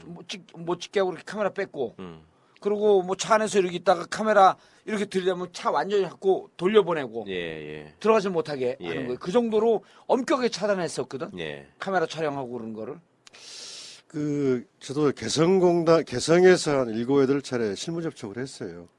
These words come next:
Speaker 1: 예.
Speaker 3: 그때 북측 분들, 지금 나타나지 않는 원동현, 또,
Speaker 2: 참사.
Speaker 3: 어, 김양근 부장도
Speaker 2: 음.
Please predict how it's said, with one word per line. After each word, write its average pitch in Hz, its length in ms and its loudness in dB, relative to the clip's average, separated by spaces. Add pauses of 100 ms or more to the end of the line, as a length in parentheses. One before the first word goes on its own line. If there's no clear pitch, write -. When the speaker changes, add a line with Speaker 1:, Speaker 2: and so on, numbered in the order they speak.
Speaker 1:
예. 98 680 -4
Speaker 3:
그때 - 320 0
북측 - 600 -4
분들, 107 520 -8
지금 104 400 -10 (340)
나타나지 113 400 0
않는 104 180 -2
원동현, 104 720 -4 (460)
또, 98 280 -12 (640)
Speaker 2:
참사. 101 360 -8
Speaker 3:
어, - 40 -6
김양근 117 480 4
부장도 98 360 -6
Speaker 2:
음. 90 60 -10